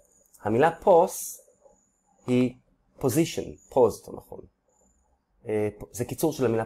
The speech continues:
position. position זה מיקום. אז בואו, ו-, ובתוך position אנחנו שמים סוגריים, כן? סוגריים. אחרי position שמים סוגריים,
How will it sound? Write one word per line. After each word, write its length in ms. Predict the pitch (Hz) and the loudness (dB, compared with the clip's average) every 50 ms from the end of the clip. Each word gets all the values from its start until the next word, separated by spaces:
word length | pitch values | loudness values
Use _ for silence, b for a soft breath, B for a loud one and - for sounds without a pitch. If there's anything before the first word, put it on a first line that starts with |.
| - | -4
position. 520 | - 117 90 101 110 101 - 95 92 - - | -6 -6 -4 -4 -4 -4 -4 -8 -10 -4 -4
position 300 | 127 139 180 175 190 175 | -2 0 0 0 0 -2
זה 120 | 135 135 | 0 0
מיקום. 420 | 135 127 123 - - 104 87 82 80 82 _ _ _ b b b | 0 -2 -2 -4 -6 -6 -6 -6 -10 -16 _ _ _ b b b
אז 180 | 92 95 87 95 | -10 -10 -4 0
בואו, 300 | 131 143 147 143 143 - _ _ _ _ _ _ | 2 4 4 2 0 -4 _ _ _ _ _ _
ו-, 220 | 110 95 127 - - | -4 -2 -2 -2 -2
ובתוך 560 | 113 101 107 95 104 107 - 196 202 202 196 - | -8 -8 -6 -6 -6 4 6 6 6 6 2 -2
position 540 | 170 160 170 294 330 - - - 170 170 185 196 170 | -2 -2 0 -2 -2 -2 -2 -2 0 0 0 0 -2
אנחנו 200 | 143 135 131 127 | -2 -4 -4 -4
שמים 300 | - 120 120 123 120 117 | -2 0 2 2 2 0
סוגריים, 760 | 120 - - 117 90 - - 85 85 85 101 127 156 180 170 - _ _ | -2 -2 -2 -2 -2 -2 -6 -8 -6 -4 -2 -2 -2 -4 -6 -12 _ _
כן? 180 | - - 95 120 139 143 143 | -10 -6 -6 -6 -6 -8 -10
סוגריים. 600 | - - - - 92 - 95 92 90 92 92 - | -14 -12 -10 -10 -10 -10 -12 -14 -12 -12 -12 -14
אחרי 240 | - - - 139 139 135 | -12 -2 2 2 2 2
position 360 | 127 110 101 117 - - 98 90 - - _ _ _ _ _ _ _ _ _ _ _ _ _ - | 0 0 -2 -2 -4 -4 -8 -8 -8 -12 _ _ _ _ _ _ _ _ _ _ _ _ _ -16
שמים 340 | - - 110 110 107 107 | -8 -6 -4 -2 -2 -4
סוגריים, 680 | 104 - - 107 90 87 85 87 87 85 101 123 151 - | -6 -6 -6 -6 -6 -6 -10 -10 -8 -6 -6 -6 -6 -8